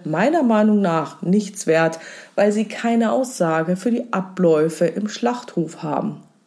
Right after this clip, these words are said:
Die Mitgliedschaft bezieht sich auf die Herkunft der Tiere und alle Zertifikate waren seit mindestens drei Jahren abgelaufen.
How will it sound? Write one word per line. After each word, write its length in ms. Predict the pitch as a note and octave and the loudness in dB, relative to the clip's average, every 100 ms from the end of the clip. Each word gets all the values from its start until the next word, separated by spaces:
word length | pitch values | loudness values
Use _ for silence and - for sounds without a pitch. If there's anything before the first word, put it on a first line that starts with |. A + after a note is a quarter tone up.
| _ _ _ _ _ _ _ - | _ _ _ _ _ _ _ 2
Die 80 | A3 | 4
Mitgliedschaft 760 | D#4+ - A#3 G#3+ - D#3+ E3 | 4 0 -2 0 2 0 0
bezieht 340 | F#3+ F#3+ C4 - | -4 -2 -2 -2
sich 260 | G#3 - | -4 -2
auf 140 | F3 - | -6 -2
die 100 | F#3 | 0
Herkunft 560 | A3+ A#3+ G#3+ F3 - | 0 0 0 -2 -2
der 80 | D#3+ | -6
Tiere 320 | - F3 E3 | -2 0 2
und 220 | D3+ E3+ | 0 -2
alle 240 | - C4 C#4 | 0 0 0
Zertifikate 960 | A#3 G#3 G3 A3+ A3 F#3 E3 D#3+ F3 | -4 -4 -6 -8 -2 0 0 0 0
waren 280 | D#3 D#3+ E3+ | 0 0 0
seit 260 | E3 E3 F#3 | 0 0 2
mindestens 640 | G#3 B3 B3+ - A3+ - | 2 2 -2 -2 -4 0
drei 300 | F3 D#3 F3+ | 0 2 2
Jahren 500 | F3+ D3+ D3 E3+ - | 2 0 -2 -2 -2
abgelaufen. 800 | - - - C#3 D3 - - | -6 -6 -6 -2 -4 -6 -12